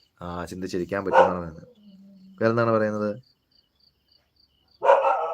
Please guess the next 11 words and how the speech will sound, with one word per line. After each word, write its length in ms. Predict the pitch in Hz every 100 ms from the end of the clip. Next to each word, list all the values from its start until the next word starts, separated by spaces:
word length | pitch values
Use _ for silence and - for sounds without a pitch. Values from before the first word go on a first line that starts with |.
| - 370 294 254 - _ _ -
സദ്ഗതി 680 | - 123 117 117 127 147 147
വേണമെന്നാകിൽ 1000 | 120 123 127 131 120 117 117 131 175 -
ഹരിപദ 640 | - 101 101 120 123 127 170
ഭക്തി, 840 | - 104 101 - _ - 170 - _ _ _ _ _ -
ആ, 340 | 95 92 85 85
കൊണ്ടെന്നിയെ 680 | 95 98 98 95 101 110
മറ്റൊന്നിനാൽ 640 | 117 92 - 107 101 95 90
വരാ. 200 | 85 - - 87
ആ 100 | 87
സദ്ഗതി 500 | - 85 110 113 127
വേണമെന്നുണ്ടെങ്കിൽ 760 | 113 113 127 123 120 117 131